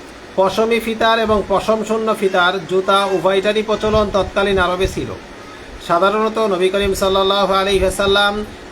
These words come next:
পশম সহ ফিতার জুতা পরিধান করতেন, কিন্তু একটি জুতা হয়তো পুরান হওয়ার কারণে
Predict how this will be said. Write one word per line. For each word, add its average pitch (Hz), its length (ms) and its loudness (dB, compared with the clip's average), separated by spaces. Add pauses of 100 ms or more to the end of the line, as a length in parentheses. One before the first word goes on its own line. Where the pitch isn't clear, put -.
পশম 202 360 2
সহ 214 360 2
ফিতার 196 340 0
জুতা 196 260 2
পরিধান 185 460 0
করতেন, 131 320 -6 (760)
কিন্তু 220 260 2
একটি 220 460 -2
জুতা 156 360 0 (280)
হয়তো 208 380 2
পুরান 220 280 2
হওয়ার 226 260 0
কারণে 220 380 0